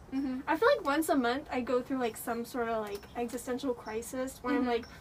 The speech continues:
Speaker 2: "What if my life isn't actually my life? And I'm
Speaker 1: Oh,
Speaker 2: just a
Speaker 1: yeah.
Speaker 2: figment of somebody's imagination,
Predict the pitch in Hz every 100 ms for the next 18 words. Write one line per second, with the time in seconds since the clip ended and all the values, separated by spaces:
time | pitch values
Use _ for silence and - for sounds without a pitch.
0 | - 285 381 480 415 269 262 302 320 285
1 | 285 269 - 262 233 208 247 208 - -
2 | 269 247 247 302 302 247 247 214 277 269
3 | 247 - 269 262 247 240 233 233 233 247
4 | 277 -